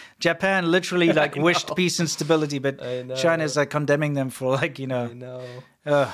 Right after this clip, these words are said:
Speaker 2: anyway.
Speaker 1: Uh, the United Kingdom Foreign Secretary David C-, uh, Cameron had praised,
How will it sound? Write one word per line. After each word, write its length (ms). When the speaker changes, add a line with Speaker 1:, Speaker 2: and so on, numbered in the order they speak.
Speaker 2:
anyway. 220
Speaker 1:
Uh, 280
the 100
United 500
Kingdom 600
Foreign 320
Secretary 380
David 320
C-, 240
uh, 140
Cameron 400
had 180
praised, 520